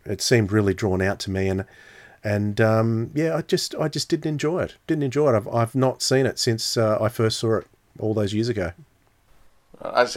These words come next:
Speaker 2: I thought Miracle Day was very clever. I thought the concept behind what it would, I, I'd never thought before, what would it be like if no one died? And then you actually saw, actually, if people didn't die, it would be awful. Like,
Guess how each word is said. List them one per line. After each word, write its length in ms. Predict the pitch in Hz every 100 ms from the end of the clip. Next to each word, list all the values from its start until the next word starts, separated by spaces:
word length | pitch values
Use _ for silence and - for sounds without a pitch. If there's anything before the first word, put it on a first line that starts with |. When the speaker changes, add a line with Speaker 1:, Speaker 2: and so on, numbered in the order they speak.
| 139
Speaker 2:
I 160 | 135 143
thought 300 | 143 135 107
Miracle 200 | 107 107
Day 80 | 101
was 120 | 95
very 400 | 90 _ 110 98
clever. 460 | - 107 87 - -
I 60 | -
thought 180 | 113
the 60 | -
concept 500 | - 117 110 117 -
behind 640 | 95 92 101 101 98 95 - _ - - _ -
what 220 | 107 117
it 60 | 113
would, 160 | 101 - - _
I, 140 | 123 131
I'd 200 | 127 127
never 180 | 160 175
thought 260 | 170 135
before, 360 | 123 - 127 113
what 240 | 110 123
would 100 | 107
it 60 | 110
be 80 | 110
like 220 | 107 104
if 60 |
no 140 | 104 101
one 180 | 104 101
died? 360 | 101 113 - - _ _ - - - _ _ - _ _
And 300 | 110 120 120
then 180 | 120 120
you 140 | 117
actually 220 | 123 - 110
saw, 400 | - 123 110 104
actually, 300 | - - 110
if 60 | 107 -
people 200 | 147 127
didn't 280 | 117 110 95
die, 380 | 110 135 110 -
it 100 | 117
would 160 | 104 110
be 140 | 104
awful. 480 | - 110 - - - _ - -
Like, 440 | 110 107 - -